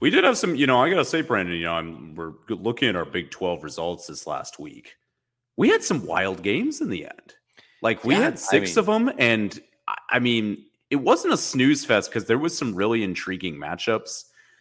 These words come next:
Speaker 1: but certain games that I thought were gonna be blowouts and, um, your magic coin from last week that
Speaker 2: Almost
Speaker 1: you
Speaker 2: came through.
Speaker 1: flipped,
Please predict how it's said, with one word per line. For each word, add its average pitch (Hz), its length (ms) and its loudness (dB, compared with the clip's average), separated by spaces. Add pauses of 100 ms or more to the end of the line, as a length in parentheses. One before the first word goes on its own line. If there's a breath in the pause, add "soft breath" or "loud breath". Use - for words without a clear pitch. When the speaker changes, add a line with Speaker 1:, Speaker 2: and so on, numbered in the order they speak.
(300 soft breath)
Speaker 1:
but 113 140 2
certain 151 600 2
games 123 440 4
that - 200 0
I 95 160 -2
thought 104 280 2
were 101 80 -2
gonna 92 160 -2
be 80 140 -6
blowouts 95 760 -2
and, 76 260 -12 (580)
um, 82 420 -4 (260)
your 104 180 -2
magic 110 420 4
coin 123 420 0
from 78 200 -10
last 73 360 -8
week 76 320 -10
that 98 80 -2
Speaker 2:
Almost 165 260 2
Speaker 1:
you 165 80 -2
Speaker 2:
came 160 80 -4
through. - 160 4
Speaker 1:
flipped, 135 240 2